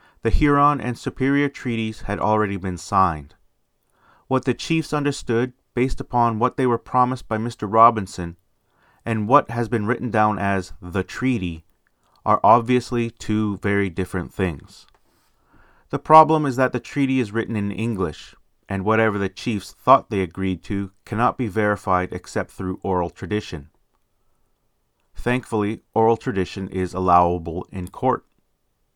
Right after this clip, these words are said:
For example, the Bear Island case. In the Bear Island case, a land claim that got buried in the bureaucracy of the Crown, the court affirmed that, quote,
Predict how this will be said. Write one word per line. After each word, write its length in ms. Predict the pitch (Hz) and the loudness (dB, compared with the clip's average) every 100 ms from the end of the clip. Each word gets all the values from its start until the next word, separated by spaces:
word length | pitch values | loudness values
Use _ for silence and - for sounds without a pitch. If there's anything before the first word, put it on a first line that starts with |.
| _ _ | _ _
For 200 | _ 101 | _ -4
example, 640 | 90 92 113 110 85 76 _ _ _ _ | -2 0 0 0 -4 -8 _ _ _ _
the 80 | 90 | -6
Bear 260 | 87 90 | 0 2
Island 440 | 80 95 101 92 - | 6 6 6 0 -6
case. 480 | 90 76 - - - _ _ _ _ _ _ _ _ _ _ _ _ _ - | -8 -8 -10 -14 -20 _ _ _ _ _ _ _ _ _ _ _ _ _ -6
In 140 | 143 | -2
the 80 | 131 | -2
Bear 320 | 120 156 143 | 2 4 6
Island 400 | 143 143 135 110 | 6 6 2 -4
case, 440 | - 104 117 - - | -4 -4 -4 -10 -8
a 80 | 107 | -4
land 400 | 104 123 131 117 | -2 0 0 -4
claim 320 | - 113 113 | -6 -6 -2
that 160 | 104 95 | -4 -2
got 280 | 104 98 82 | 0 0 -2
buried 440 | 107 113 104 98 | 0 2 0 -2
in 220 | - 101 | -6 -4
the 360 | 98 92 90 85 - | -2 -2 -2 -4 -6
bureaucracy 640 | 98 104 110 - 95 104 | 0 4 4 0 -10 -6
of 140 | 98 87 | -6 -6
the 80 | |
Crown, 460 | - 113 117 90 87 _ _ _ _ _ _ _ - | -8 -2 0 -2 -4 _ _ _ _ _ _ _ -8
the 140 | 107 | -8
court 320 | - 160 160 - | -4 0 0 0
affirmed 480 | 131 - 139 135 120 | -4 2 2 2 4
that, 280 | 120 107 _ _ _ | 4 2 _ _ _
quote, 400 | - 147 147 139 | -4 6 6 6